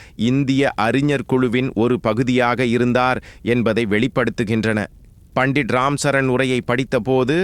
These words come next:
அது விஞ்ஞான பைரவ் தந்திரத்தின் தொலைந்து போன பகுதி என்பதை உணர்ந்தார்.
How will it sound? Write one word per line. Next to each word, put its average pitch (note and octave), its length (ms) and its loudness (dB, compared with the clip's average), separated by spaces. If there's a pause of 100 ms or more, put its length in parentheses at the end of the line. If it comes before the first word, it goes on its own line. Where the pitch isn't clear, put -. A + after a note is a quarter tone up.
(120)
அது B2 280 0
விஞ்ஞான C#3 560 0
பைரவ் C3+ 400 0
தந்திரத்தின் B2+ 580 0
தொலைந்து D3 440 0
போன B2+ 280 0
பகுதி B2 400 0
என்பதை A#2 400 0
உணர்ந்தார். A#2 540 0